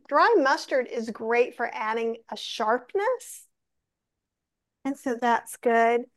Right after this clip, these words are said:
And I am going to use, um, a half a teaspoon of lactic acid. If you see me taking a break, I'm writing some notes so I can get that recipe out to you. This is how we're starting.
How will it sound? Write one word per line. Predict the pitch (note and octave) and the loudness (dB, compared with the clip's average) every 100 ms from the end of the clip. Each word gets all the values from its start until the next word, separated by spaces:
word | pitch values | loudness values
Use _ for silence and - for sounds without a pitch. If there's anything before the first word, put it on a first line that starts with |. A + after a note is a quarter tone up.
| _ _ _ | _ _ _
And | C4+ B3 C#4 | -4 -4 -2
I | D4+ G4 F#4 | -2 -2 -2
am | C#4 C4+ | -2 2
going | B3+ A#3+ A#3 A#3+ | 4 4 4 0
to | - C4+ | 0 -2
use, | A3+ A3 A3+ A#3 A3+ A3+ A3 A3+ - - - - _ | -2 -2 0 2 4 2 0 -2 -8 -18 -20 -20 _
um, | A3+ G#3 G3+ G3 G3+ | -6 -4 -4 -4 -8
a | - | -12
half | - C#4 C4+ C4+ | -6 0 0 0
a | |
teaspoon | B3+ B3 A3+ - A#3 G#3+ G#3+ A3+ | -2 -2 -6 -6 -6 -4 -8 -12
of | A3 | -8
lactic | G#3 G#3 G#3 - A3+ - | -4 -4 -4 -6 -8 -10
acid. | B3+ A#3 B3+ - C4 A#3+ A#3+ B3 _ _ _ _ _ _ | -8 -4 -4 -2 0 2 0 -4 _ _ _ _ _ _
If | C#4 | 0
you | |
see | D4 E4 D4 | 0 2 4
me | C#4+ | 4
taking | - C#4+ C#4 | 6 4 6
a | B3 | 6
break, | B3 B3+ B3+ C4 | 8 8 6 4
I'm | A#3+ | 4
writing | C4 B3 C4 | 4 2 -2
some | - B3 B3 | -2 0 4
notes | C4+ D4 D4 | 4 4 2
so | - | 0
I | A#3+ | 0
can | B3 | 2
get | B3+ | 0
that | A#3 - | 0 0
recipe | A#3 C#4 - - B3+ - | 0 -2 -6 -10 -10 -8
out | A3+ - - | -10 -10 -12
to | D4 | -6
you. | C#4 D#4+ G4 - | -4 -4 -6 -10
This | C#4 | -12
is | - | 0
how | C4+ | 2
we're | B3+ | 2
starting. | B3 - - G3+ F#3+ G3+ G#3+ F4+ | -2 -8 -2 0 0 -2 -6 -6